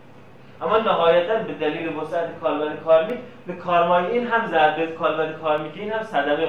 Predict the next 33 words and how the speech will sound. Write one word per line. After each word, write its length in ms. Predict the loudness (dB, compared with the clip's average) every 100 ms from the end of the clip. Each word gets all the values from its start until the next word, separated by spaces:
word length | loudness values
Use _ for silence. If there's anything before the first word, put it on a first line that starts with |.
| -4
خورده. 400 | -6 -8 -8 -8 -10 -18 -10 0
بنابراین 560 | 4 6 4 4 0 -6
می‌گم 260 | -2 2 2
برای 180 | 2 -2
اینکه 160 | -4
این 100 | -6
کالبد 420 | -2 2 2 2 -2
کارمیک 340 | -4 -4 -4
به 80 | -2
تدریج 280 | -2 -2 -4
تا 100 | -2
حد 240 | 0 0
امکان 220 | -2 -4
خدمت 640 | -4 -4 -4 -2 -4 -4 -8
کن، 100 | -10 -10 -16 -20 -20
سرویس 640 | -4 0 0 -2 -6 -10
بده، 340 | -10 -8 -6 -8 -10 -18 -20 -18 -16 -16 -14 -2
در 200 | 2 2
واقع 120 | 2
از 180 | 0 -2
خود 160 | -6 -4
گذشتگی 720 | 0 0 0 -6 -10 -10 -8
کن، 160 | -8 -8 -2 2
نه 100 | 2
به 120 | 2
معنی 280 | 2 0 -2 -4
خودزنی. 540 | -4 -4 -4 -4 -2
باز 180 | 0 -2 -2 -10 -12 -8
خیلی 280 | -6 -8 -12
چیزها، 320 | -14 -6 0 0
اه، 480 | 0 -8 -14 -10 -10 -10 -12
چیز 220 | -12 -12
می‌شه، 260 | -12 -8